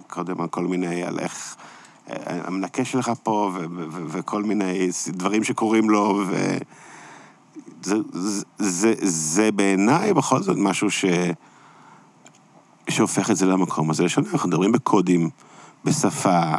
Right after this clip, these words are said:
אנחנו חיים תרבות אחרת. אנחנו עוש-, אנחנו יושבים, אתה יושב פה פעם בשבוע ומקליט את הפודקאסט הזה שלך על סוג מסוים של נושאים. כן, חלק מהפודקאסטים אתה עושה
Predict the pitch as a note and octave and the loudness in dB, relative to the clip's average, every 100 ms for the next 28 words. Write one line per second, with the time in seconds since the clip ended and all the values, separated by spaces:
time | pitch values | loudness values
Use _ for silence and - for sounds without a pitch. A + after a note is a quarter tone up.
0 | - - - F#2 G#2 G2 G#2+ G#2+ F#2 F2+ | -4 -10 -8 -4 0 2 2 2 2 0
1 | F2 E2+ E2+ E2+ - - - - - F#2+ | -2 -2 -2 -4 -6 -18 -18 -20 -6 -2
2 | F#2+ G2+ - - - - G2+ - - F2 | 0 0 -2 -4 -8 -8 -12 -12 -6 -4
3 | C#2+ F2 - A2+ - F#2+ - - G#2+ G2+ | -2 -2 0 0 0 -4 -4 -2 -2 0
4 | G#2+ - F#2 G2+ G2 F#2 F2 F2+ F#2+ F#2 | -2 -2 -2 0 0 -2 -4 -2 -2 -2
5 | E2+ F#2+ F#2+ - F2 - F2 - E2+ D#2 | -6 -6 -8 -6 -8 -6 -6 -8 -6 -4
6 | D#2+ D#2 D#2 E2+ D#2 - - - - - | -4 -6 -6 -6 -6 -10 -18 -18 -18 -2
7 | G2+ G2+ G#2 F#2+ E2 - - - - A2+ | 0 2 2 0 -4 -12 -10 -6 0 2
8 | A2+ A2 - F#2+ F#2+ F2+ F#2+ F2+ - - | 2 0 2 2 2 0 0 0 -2 -2
9 | F2+ F2 - - - E3+ A#2+ - - - | -2 -2 -8 -20 -4 -2 -2 -6 -18 -4
10 | C3+ C3 B2+ A#2 A#2+ G#2+ G#2 F#2 | -2 0 -2 -2 -4 -6 -8 -8